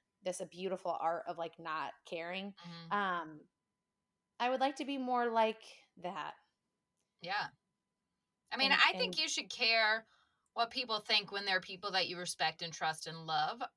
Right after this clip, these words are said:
Speaker 2: Like, if my husband were like, "Colleen, like, you're whatever, doing something that's not like you,"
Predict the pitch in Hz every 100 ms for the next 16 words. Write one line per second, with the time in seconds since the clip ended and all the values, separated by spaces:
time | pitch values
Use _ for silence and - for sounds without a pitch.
0 | _ 190 185 180 185 180 185 175 175 208
1 | 226 214 190 175 - - _ _ _ _
2 | _ _ - 175 156 156 156 - _ _
3 | _ _ _ _ _ _ _ _ _ -
4 | 151 - - _ _ _ _ - 208 190
5 | 170 170 185 - - _ _ 160 180 -
6 | - - _ _ _ _ _ _ - 185
7 | 170 180 180 175 156 - 156 147 208 254
8 | 269 262 240